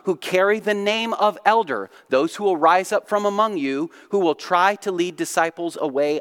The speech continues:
after themselves. They'll be in it for themselves. That will characterize some leaders in the church.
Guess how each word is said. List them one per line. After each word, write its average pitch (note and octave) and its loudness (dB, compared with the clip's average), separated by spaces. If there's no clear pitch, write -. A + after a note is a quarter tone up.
after C#3 -8
themselves. B2+ -6
They'll F3 0
be F3+ -8
in F3+ 0
it F#3+ -4
for E3+ -4
themselves. E3+ -8
That F3 2
will G3 0
characterize E3 -4
some E3 -4
leaders E3 -8
in C#3 -8
the D3 -8
church. - -16